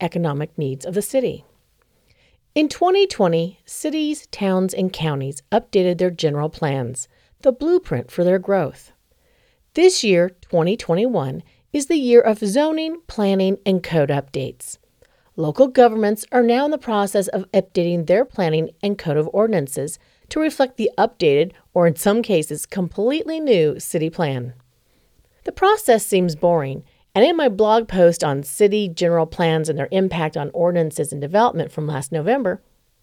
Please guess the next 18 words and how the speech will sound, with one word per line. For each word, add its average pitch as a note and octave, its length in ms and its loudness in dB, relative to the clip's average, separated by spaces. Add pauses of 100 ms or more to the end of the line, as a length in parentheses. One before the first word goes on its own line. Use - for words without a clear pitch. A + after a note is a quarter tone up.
I F4+ 140 2
discuss A#3+ 500 -2
impacts D4 540 0
and G#3+ 160 -2
highlight C4 600 -2 (300)
the - 80 2
changes B3 540 -2
proposed E3+ 600 0
in F3 100 -4
Surprise D#3+ 600 0
and G3+ 200 -2
Tempe F#3+ 640 -4
as C4+ 200 -4
examples. C#4 760 -6 (1120)
Planning, E4 560 -2 (120)
zonings, G#3 720 2
and F#3+ 200 -2
codes D3+ 360 -2